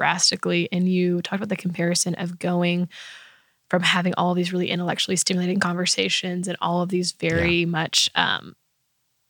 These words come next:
Speaker 1: I don't know the way, like, comparing of ideas and very scholarly conversations
Speaker 2: Yeah.
Speaker 1: to, like, really dumbing it down with these new Chris-,
Speaker 2: <laughs>
Speaker 1: Christians, these everyday folk, these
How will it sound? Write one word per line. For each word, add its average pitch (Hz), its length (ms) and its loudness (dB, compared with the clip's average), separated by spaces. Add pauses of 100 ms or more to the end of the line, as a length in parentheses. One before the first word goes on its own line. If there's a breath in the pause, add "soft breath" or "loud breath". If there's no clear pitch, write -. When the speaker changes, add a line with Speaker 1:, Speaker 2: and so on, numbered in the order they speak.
(180)
Speaker 1:
I 311 100 4
don't 370 100 2
know 311 80 4
the 226 60 4
way, 196 120 4
like, 196 260 -2
comparing 254 300 4
of 214 60 4
ideas 185 300 2
and 185 120 4
very 190 200 4
scholarly 175 460 2
conversations 175 640 0
Speaker 2:
Yeah. - 80 0
Speaker 1:
to, 175 220 2
like, - 220 -4 (500 soft breath)
really 170 420 4 (180)
dumbing 160 240 0
it 175 60 0
down 277 140 4
with 220 80 0
these 190 160 -2
new 175 120 0
Chris-, 254 320 2
Speaker 2:
<laughs> - 60 -4
Speaker 1:
Christians, 233 380 4
these 185 120 4
everyday 202 400 4
folk, 320 300 2
these 202 300 2